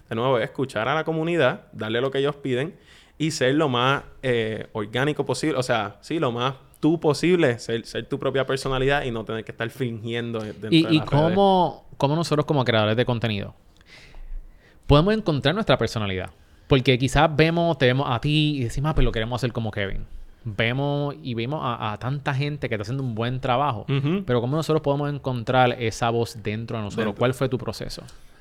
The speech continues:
Speaker 1: En mi, en, en mi caso fue, este, realizar que tenía una destreza en particular. ¿Qué destreza? Que sacaba tiempo para investigar mucha información. Y, pues, a base de eso, pues, quizás sabía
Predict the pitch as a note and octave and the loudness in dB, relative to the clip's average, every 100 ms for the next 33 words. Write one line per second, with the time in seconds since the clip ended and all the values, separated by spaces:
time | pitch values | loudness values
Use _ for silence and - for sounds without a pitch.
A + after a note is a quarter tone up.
0 | - - - D3 D#3+ D3+ D3+ C#3+ C#3 C3+ | -20 -12 -4 -2 -2 -4 -4 -2 -2 -4
1 | B2+ B2+ B2 A#2 A2+ - D#3+ - E3+ F3 | -4 -4 -4 -2 0 0 -4 0 2 2
2 | E3+ - - - A#2+ A2+ A#2 A2+ A2 G#2 | 2 -6 -12 -12 -10 -6 -2 0 0 -2
3 | F#2+ - - - B2+ C3 A#2 C#3 C#3+ C3+ | -4 -10 -14 0 2 2 0 -2 0 0
4 | C3 A#2 A#2 A#2+ B2+ C3 B2+ B2+ B2 A#2 | 0 -4 -2 -2 -2 0 -2 -2 -2 -2
5 | A#2+ A#2 A2 G2+ G2+ G2 G#2 G2+ G2+ - | -2 -2 -2 -2 -4 -6 -6 -6 -10 -4
6 | C3 E3 - F#3+ F#3 A2+ A2+ A#2 A#2 A2+ | -2 -2 0 -2 0 -2 -2 -4 -4 -2
7 | A2+ C#3+ D#3 D#3+ D#3+ D3+ C3 B2 A#2+ B2+ | 2 2 2 -2 -2 0 2 0 0 -2
8 | - A#2 A2+ B2+ - A2+ A#2+ C3+ C#3 C3 | -2 -2 2 2 0 -4 -4 -4 -4 -4
9 | B2 A2 G#2 - F2 D#2 - _ _ - | -2 -2 -4 -8 -12 -14 -18 _ _ -20
10 | - - A#2 A2+ A2 - G#2 G2+ - B2 | -14 -8 -4 -2 -2 -2 -4 -4 0 2
11 | B2 C#3 D#3 A#2+ - G#2+ G#2+ G#2+ - _ | 2 2 -2 -6 -8 -8 -8 -8 -12 _
12 | - - A2 G#2+ A2 A2 | -14 -6 -4 -2 -2 -2